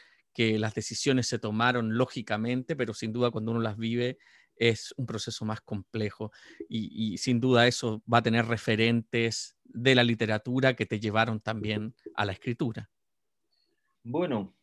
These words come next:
Speaker 2: en mi caso, como, como te decía antes, Pablo, em, la verdad que hay una dosis de, de azar bastante notable en mi caso.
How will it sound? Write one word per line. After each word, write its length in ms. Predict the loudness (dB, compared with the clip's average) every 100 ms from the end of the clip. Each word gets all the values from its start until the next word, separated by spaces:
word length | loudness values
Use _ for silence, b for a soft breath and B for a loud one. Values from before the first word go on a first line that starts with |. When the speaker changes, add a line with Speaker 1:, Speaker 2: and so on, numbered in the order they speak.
| _ _ -4
Speaker 2:
en 160 | 0
mi 140 | 0 0
caso, 800 | -2 -2 2 2 4 0 0 -2
como, 480 | 0 0 0 -2 -6
como 240 | -6 -4
te 100 | -2
decía 380 | -2 -2 -2 -2
antes, 640 | -2 -2 -2 -2 -6 -12 _
Pablo, 440 | -4 -2 -2 -2 -2
em, 340 | -2 -2 -10 _ _ _ _ _ _ _ _
la 140 | -6 -2
verdad 220 | -2 -4
que 120 | -4
hay 100 | -6
una 200 | -4 -4
dosis 500 | -4 -4 -8 -12 -8
de, 380 | -4 -4 -4 -8 -18 _ _ _ _ _ _ _ _ _ _ _ _
de 220 | -2 0
azar 680 | 0 -4 -6 -4 -4 -6 -10 _ _ _ _ _ _ _ _ _
bastante 960 | -6 -6 -6 _ -4 -2 -4 -6 -6
notable 580 | -4 -2 0 0 0 -4 -8
en 180 | -10
mi 140 | -10 -8
caso. 640 | -6 -6 -8 -6 -8 -8